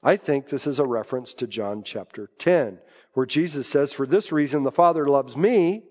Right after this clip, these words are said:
because I lay down my life that I may take it up again." And then he goes on to say, "No one takes it from me." Remember what we learned in Hebrews?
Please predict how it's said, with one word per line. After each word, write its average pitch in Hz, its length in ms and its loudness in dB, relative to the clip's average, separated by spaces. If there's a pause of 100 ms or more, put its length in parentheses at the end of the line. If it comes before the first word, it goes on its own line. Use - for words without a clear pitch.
(280)
because 160 280 2
I 196 160 6
lay 190 240 6
down 175 240 2
my 165 200 4
life 202 440 6
that 165 140 4
I 170 100 4
may 170 180 2
take 165 260 -2
it 156 80 2
up 202 200 4
again." 156 420 2 (640)
And 147 100 4
then 185 60 6
he 240 80 2
goes 202 240 4
on 175 140 4
to 160 60 -4
say, 160 260 2 (220)
"No 175 220 6
one 311 260 4
takes 220 340 0
it 180 140 -6
from 185 220 4
me." 101 180 -12 (120)
Remember 147 340 0
what 156 160 0
we 156 120 -2
learned 151 280 0
in 139 80 -2
Hebrews? 160 500 -2